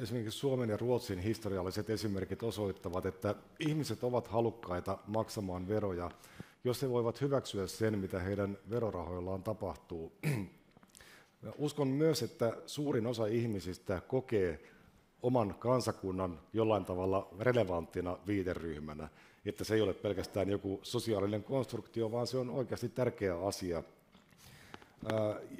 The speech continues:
ja ihmisillä on halua pitää huolta niistä ihmisistä, jotka ovat samassa veneessä, eli omaan kansakuntaan kuuluvat kaikkiin väestöryhmiin, ää, kuuluvat ihmiset.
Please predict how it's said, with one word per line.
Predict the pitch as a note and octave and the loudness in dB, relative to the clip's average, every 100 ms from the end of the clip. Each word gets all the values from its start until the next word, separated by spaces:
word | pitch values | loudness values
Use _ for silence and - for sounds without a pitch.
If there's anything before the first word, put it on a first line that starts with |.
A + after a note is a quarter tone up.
| - | -8
ja | A#2 B2+ | 2 4
ihmisillä | C3+ B2+ A#2 A#2 | 4 2 2 2
on | C3+ C3+ | 4 2
halua | F#2+ C3 C3 G#2 F2 - | 6 6 6 4 2 0
pitää | A2+ G#2+ G2+ E2+ | -2 2 2 2
huolta | B2 A#2 G2 F2 D#2 G2 | 2 2 2 -2 -4 -2
niistä | A2 - G2 | -2 0 0
ihmisistä, | G#2+ G2+ F#2+ E2+ - F#2+ | 0 0 -4 -6 -4 -2
jotka | F#2 - | -2 -2
ovat | G#2 B2+ - | 2 2 2
samassa | G2+ F#2+ - F2 | 0 0 -2 0
veneessä, | F#2+ F2+ E2+ - G2 - - - - A2+ | 2 2 -2 0 -2 -2 -12 -20 -8 2
eli | A#2 | 2
omaan | B2 C3 A#2+ | 4 2 0
kansakuntaan | G#2 A#2+ A2 G#2 G#2+ G2 A2 G2 | 0 0 0 -4 -6 -2 -2 0
kuuluvat | A#2 A2 G#2+ G#2 | 0 0 0 0
kaikkiin | D3 C3 - F#2 E2+ F#2 | 0 0 0 -2 0 2
väestöryhmiin, | F#2 - E2+ E2 E2+ E2 D#2+ - - - - - - - - | 0 0 -6 -4 -4 -4 -4 -10 -20 -20 -20 -20 -20 -20 -6
ää, | F2 | -4
kuuluvat | - A2 G2 E2+ E2 - - _ - | -2 -2 -2 0 -2 -6 -20 _ -2
ihmiset. | A2 G2 E2+ D#2 D2+ | 0 0 -4 -4 -8